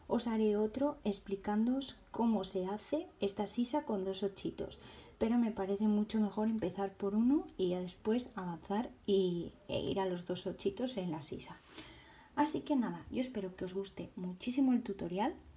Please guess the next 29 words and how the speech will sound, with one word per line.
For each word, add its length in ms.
Si 240
es 80
así, 380
que 140
le 120
deis 220
a 80
like. 380
Y 100
si 120
tenéis 360
alguna 380
duda, 320
me 140
lo 60
escribís 460
en 140
comentarios, 680
que 180
yo 260
os 120
contesto 500
encantada. 600
Y 120
también, 480
si 180
tenéis 340
alguna 380
labor 440